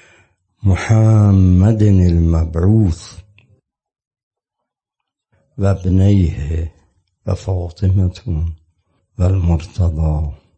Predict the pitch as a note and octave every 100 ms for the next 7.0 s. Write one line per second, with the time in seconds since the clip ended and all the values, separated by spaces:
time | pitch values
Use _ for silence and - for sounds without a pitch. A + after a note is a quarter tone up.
0 | _ _ _ G2+ G2+ F2+ F#2 - _ _
1 | _ _ _ _ _ _ _ _ _ _
2 | _ _ _ _ _ _ _ _ _ _
3 | _ G#2+ G#2+ B2+ A2+ A2 A#2 G#2+ - G2
4 | - - F2+ E2+ D#2+ - _ _ _ _
5 | _ _ _ _ _ _ - F#2+ - -
6 | - F#2+ E2+ C#2+ F2 F#2 F#2 F2+ F2 C#2+